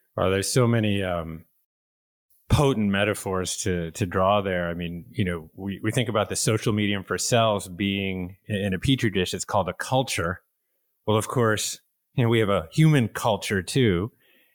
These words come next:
And if you stick an individual in a caustic or toxic culture, probably gonna end up with the same result if you stick a cell, a pluripotent stem cell, <laughs> in a, in a toxic,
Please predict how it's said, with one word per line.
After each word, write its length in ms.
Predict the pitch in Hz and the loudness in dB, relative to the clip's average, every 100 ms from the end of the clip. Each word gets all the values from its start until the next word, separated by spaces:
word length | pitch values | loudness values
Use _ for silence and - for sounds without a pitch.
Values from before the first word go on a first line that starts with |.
| _ | _
And 340 | 92 95 98 98 | -2 0 2 -2
if 140 | - | -2
you 80 | 104 | -4
stick 280 | - 117 - | 0 -2 0
an 80 | 104 | -2
individual 800 | 104 98 113 120 101 92 90 | 0 0 0 0 0 0 0
in 280 | - 101 92 | -2 -2 -2
a 120 | 90 82 | -2 -4
caustic 720 | - 98 - 101 92 - - _ _ _ _ | -2 0 0 -2 -2 -4 -18 _ _ _ _
or 120 | 87 | -2
toxic 600 | 80 113 104 - 101 - | 0 0 0 -2 -6 -6
culture, 560 | - 151 175 113 101 113 _ _ _ _ - | -2 -2 0 -4 -4 -6 _ _ _ _ -2
probably 240 | 170 175 | 2 4
gonna 180 | 151 131 | 4 2
end 240 | 120 127 | 0 2
up 180 | 120 - | 2 2
with 140 | 117 | -2
the 80 | 107 | -2
same 280 | - 131 123 | 0 2 2
result 360 | 117 110 104 101 | 2 2 2 0
if 100 | - | -2
you 80 | 98 | -4
stick 300 | - 104 - | -2 -2 -2
a 100 | 92 | -2
cell, 640 | - 131 143 104 90 101 _ _ - | 0 2 2 2 -2 -6 _ _ -4
a 80 | 98 | -4
pluripotent 920 | - 110 107 113 104 95 90 85 - | 2 2 2 2 0 0 -6 -8 -10
stem 260 | - 147 151 | 0 2 2
cell, 440 | - 92 - - - _ | 2 0 -2 -8 -14 _
<laughs> 180 | _ _ | _ _
in 220 | 110 107 | 0 2
a, 280 | 101 95 92 98 | 2 0 -2 -4
in 100 | 98 | -6
a 60 | |
toxic, 760 | 90 110 98 - 104 95 - | -2 0 0 0 0 0 -2